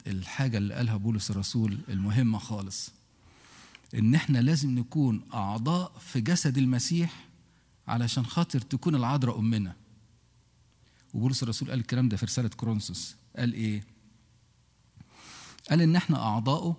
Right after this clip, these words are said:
من لحمه ومن عظامه. إحنا أعضاؤه من لحمه ومن عظامه. يعني معنى كده إن اللحم والعظام بتاعة السيد المسيح اللي واخدهم من العذراء دول، إحنا مشتركين معاه فيهم؟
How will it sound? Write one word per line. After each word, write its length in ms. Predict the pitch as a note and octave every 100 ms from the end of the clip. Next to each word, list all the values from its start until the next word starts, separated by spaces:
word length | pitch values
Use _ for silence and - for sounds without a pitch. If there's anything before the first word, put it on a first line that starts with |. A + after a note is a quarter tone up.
| -
من 200 | A2+ A2
لحمه 400 | B2+ - D#3 F#3 - -
ومن 280 | A#2+ B2 C#3
عظامه. 480 | C3+ B2 C#3+ A2 G#2 - - - _ _ _ _ _ _ _ _ _ _ _ _ -
إحنا 240 | A#2+ C3 A2+
أعضاؤه 540 | G2+ G2+ A2+ C#3+ D3+
من 200 | - G#2+
لحمه 260 | A#2+ - C3+
ومن 140 | C3
عظامه. 460 | A#2+ A2+ A#2+ G2 G2 - - - _ _ _ _
يعني 340 | - A2+ A2+ B2
معنى 280 | C#3 D3+ C3+
كده 420 | D3+ B2+ A2+ G2+ - - - _ _ _ _ _ A#2
إن 240 | A2 G#2+
اللحم 640 | A2 G#2 A2 D#3 - A#2
والعظام 960 | G#2 G#2 G#2+ G#2+ G#2+ C#3 B2+ A2 F#2+ C#2+
بتاعة 440 | G#2 - C3+ A#2+ -
السيد 400 | G#2 - C#3+ A2+
المسيح 480 | A2 A2+ G#2+ C#3 B2
اللي 160 | A2
واخدهم 520 | A2+ G#2+ D3+ C3 A#2
من 100 | A2+
العذراء 460 | A2 G#2 C3+ B2+ A#2+
دول، 420 | A2 B2 G2+ F#2
إحنا 300 | C3 D#3+ D3
مشتركين 600 | A#2+ A2+ - A#2+ A2+ D#3+
معاه 420 | D3 A#2+ A#2+ D3 C3
فيهم؟ 400 | - E3 F#3+